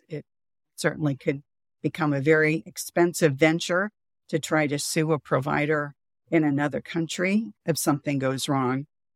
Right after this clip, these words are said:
There's the more practical aspect of it. How do I get back home if something goes wrong? So having the right kind of travel insurance where there's coverage for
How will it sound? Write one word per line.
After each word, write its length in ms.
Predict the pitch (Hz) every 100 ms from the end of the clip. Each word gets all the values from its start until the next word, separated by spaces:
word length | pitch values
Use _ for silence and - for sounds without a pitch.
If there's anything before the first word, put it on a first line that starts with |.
| _
There's 220 | 175 160
the 100 | -
more 220 | 165 156 139
practical 800 | - 170 - 175 - 135 127 107
aspect 580 | 160 143 - 143 131 -
of 160 | 147 135
it. 160 | - _ _ _ _
How 180 | - 175
do 140 | 165
I 100 | 147
get 280 | 143 151 151
back 280 | 151 147 -
home 460 | 175 156 123 131 - _ -
if 100 | 135
something 440 | - 131 - 139
goes 320 | 139 131 -
wrong? 420 | 147 135 139 135 - _ _ _ _ _ -
So 240 | - 156 147
having 560 | 180 175 160 156 151 - _ _ _ _ -
the 160 | 156 143
right 400 | 143 151 160 -
kind 480 | - 165 160 156 -
of 240 | 165 143 135 -
travel 540 | - 165 170 151 -
insurance 920 | 156 139 - 123 123 117 156 - - - _ _ _ _
where 380 | 147 151 143 139
there's 220 | 131 -
coverage 580 | - 160 156 147 135 -
for 400 | 160 151 143